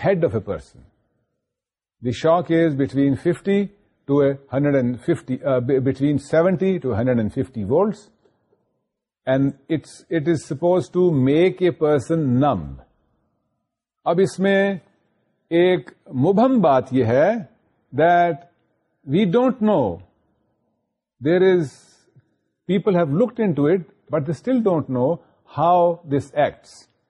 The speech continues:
how this treats patients. But research shows, observation shows that after a patient has been given a mild electric shock of seventy to one fifty volts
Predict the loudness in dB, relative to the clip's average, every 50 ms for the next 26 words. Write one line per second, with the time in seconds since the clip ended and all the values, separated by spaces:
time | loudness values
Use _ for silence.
0 | _ _ _ _ _ -2 2 2 4 4 2 2 0 -2 -4 -4 -10 _ _ -4
1 | -2 0 0 -2 -4 -10 -14 -10 -8 -8 -8 -10 -14 -18 -18 -18 -20 _ _ _
2 | _ _ _ _ _ _ _ _ _ _ _ _ _ -8 -2 0 0 0 0 -4
3 | -12 _ _ _ _ _ _ _ _ _ -8 -6 -6 -4 0 2 2 2 2 0
4 | -2 -4 0 2 4 4 4 4 2 0 -2 -6 -12 -18 _ _ _ _ _ -6
5 | -4 -4 -2 0 0 0 0 0 -2 -2 -6 -6 -4 -2 0 2 2 2 2 0
6 | -2 -4 _ _ _ _ _ _ _ _ -6 -2 -2 -2 -2 -4 -8 -4 -2 0
7 | 0 0 -4 -6 -2 0 2 2 2 0 0 0 0 0 0 0 -2 0 2 2
8 | 0 0 -2 -4 -4 -2 0 0 2 2 0 -2 -6 -12 _ -4 -2 -2 0 0
9 | -2 -2 -2 0 2 2 2 0 0 -4 -6 -6 -4 -2 0 0 0 0 2 2
10 | 2 2 2 2 2 2 0 0 0 0 2 0 0 -2 -4 -6 -4 -4 -4 -4
11 | -6 -6 0 2 2 2 2 0 -4 _ _ _ -4 -4 -4 -4 -6 -4 0 0
12 | 2 2 0 -2 -2 -2 -4 -4 -4 -4 -2 -2 -2 -2 -2 -4 -6 -8 -6 -6
13 | -6 -4 -2 0 2 2 2 0 -2 -4